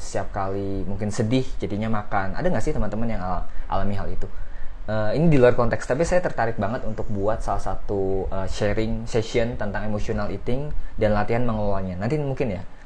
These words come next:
eh, berseri, mungkin di dua tiga bulan lagi. Jadi ya, gangguannya adalah bulimia, ane-, anoreksia, emotional eating, kemudian ada gangguan mood juga. Jadi moodnya tuh seperti swing, dan itu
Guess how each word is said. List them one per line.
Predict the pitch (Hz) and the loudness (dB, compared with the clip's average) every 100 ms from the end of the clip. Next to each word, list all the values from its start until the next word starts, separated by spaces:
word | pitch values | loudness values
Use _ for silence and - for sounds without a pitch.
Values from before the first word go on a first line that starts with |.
| - - | -10 -8
eh, | 98 98 95 95 - | -6 -4 -2 -2 -2
berseri, | 107 101 139 131 95 - - | 0 0 0 0 0 -4 -4
mungkin | 202 127 | -4 -2
di | 120 104 | 0 0
dua | 104 101 | 0 0
tiga | 107 98 | 2 2
bulan | 98 90 | 0 -2
lagi. | 82 - - - - | -2 -4 -4 -4 0
Jadi | 135 190 | 2 4
ya, | 143 131 | 4 2
gangguannya | 120 107 107 123 139 | 2 2 2 0 0
adalah | 107 104 | -2 -2
bulimia, | 98 98 98 98 120 | -2 -2 0 0 -2
ane-, | 123 101 - | 0 0 0
anoreksia, | 107 107 104 101 - 110 98 101 139 127 | 2 2 0 -4 -4 -4 -2 0 0 -2
emotional | 101 101 101 98 92 | -2 -4 -4 -4 -6
eating, | - 143 180 190 - - - - | -6 -2 -2 -2 -6 -6 -4 -2
kemudian | 117 123 127 | 0 0 2
ada | 117 | 2
gangguan | 120 127 127 135 143 | 2 4 4 4 2
mood | 165 - - | 0 -2 -2
juga. | 190 139 98 92 | -2 0 0 0
Jadi | 95 143 | 0 0
moodnya | 139 117 139 | -2 -2 -4
tuh | 143 170 | -4 -2
seperti | - - - 117 | -2 -4 -4 -4
swing, | - - 104 101 110 | -2 -2 -2 -2 0
dan | 104 | 0
itu | 104 113 185 190 | 0 2 2 2